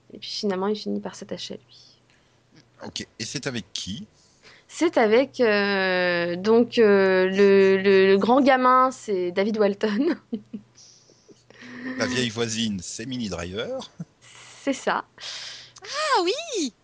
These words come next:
Speaker 2: Mhm.
Speaker 1: Et, et, et, et, et je sais pas, désolée. Après, bah si, c'est, t'as, t'as Leslie Bibb qui fait son, qui fait une apparition, mais après, les autres, je sais pas qui c'est, hein, sérieux.
Speaker 2: Quoi, tu connais pas le gamin ?
Speaker 1: Bah non,
Speaker 2: <laughs>
Speaker 1: désolée.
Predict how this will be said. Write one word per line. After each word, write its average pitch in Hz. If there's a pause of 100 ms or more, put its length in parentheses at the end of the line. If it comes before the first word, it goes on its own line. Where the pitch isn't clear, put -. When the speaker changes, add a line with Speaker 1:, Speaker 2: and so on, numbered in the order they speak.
(560)
Speaker 2:
Mhm. 104
Speaker 1:
Et, 214
et, 226
et, 208
et, 214
et 214
je 208
sais 202
pas, 180
désolée. 175
Après, 233
bah 214
si, 269
c'est, 214
t'as, 190
t'as 202
Leslie 226
Bibb 254
qui 240
fait 226
son, 214 (100)
qui 208
fait 220
une 208
apparition, 220
mais 214
après, -
les 220
autres, 254
je 226
sais 208
pas 208
qui -
c'est, -
hein, -
sérieux. - (720)
Speaker 2:
Quoi, -
tu -
connais 107
pas 180
le 196
gamin ? 165 (880)
Speaker 1:
Bah 277
non, 220 (300)
Speaker 2:
<laughs> -
Speaker 1:
désolée. 277